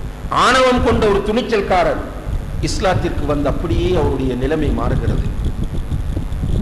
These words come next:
ஒரு நாள் அவரிடத்தில் சில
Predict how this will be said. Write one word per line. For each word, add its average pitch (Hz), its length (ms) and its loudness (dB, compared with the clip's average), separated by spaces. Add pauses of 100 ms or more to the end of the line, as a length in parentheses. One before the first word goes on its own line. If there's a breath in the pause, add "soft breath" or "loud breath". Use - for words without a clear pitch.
(160)
ஒரு 170 180 0
நாள் 196 500 0 (720)
அவரிடத்தில் 175 720 -2 (760)
சில 160 480 0